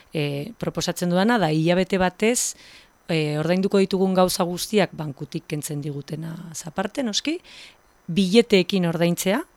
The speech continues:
beraz, aldez aurretik bankuan baldin badugu dena, dirua ateratzea, bileteekin ordaintzea, fisikoki, eta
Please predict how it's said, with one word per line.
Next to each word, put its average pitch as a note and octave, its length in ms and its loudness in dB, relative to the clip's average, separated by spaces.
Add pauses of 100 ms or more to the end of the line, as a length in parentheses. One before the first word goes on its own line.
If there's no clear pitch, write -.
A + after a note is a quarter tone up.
beraz, E3+ 280 -4
aldez D#3 280 -4
aurretik D#3+ 500 -4 (160)
bankuan D3 400 -2
baldin D#3 260 -2
badugu D#3 340 0
dena, D#3+ 260 -2 (100)
dirua C#3+ 380 -4
ateratzea, G3 540 -2 (100)
bileteekin F3 640 0
ordaintzea, D#3 480 -4
fisikoki, F#3 720 -4
eta D3 320 -6